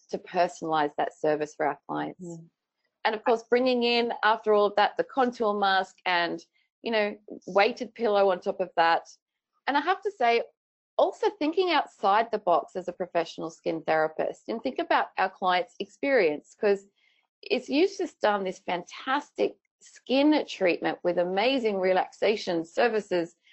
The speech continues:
Speaker 1: and then you're finished and you go, "Okay, we're done."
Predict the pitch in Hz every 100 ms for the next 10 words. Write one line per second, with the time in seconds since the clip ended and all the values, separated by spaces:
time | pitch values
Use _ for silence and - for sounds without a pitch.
0 | - _ - 202 196 190 185 175 - _
1 | _ 196 208 349 320 302 - - 208 190
2 | 180 - 370 349 311 311 254 233 240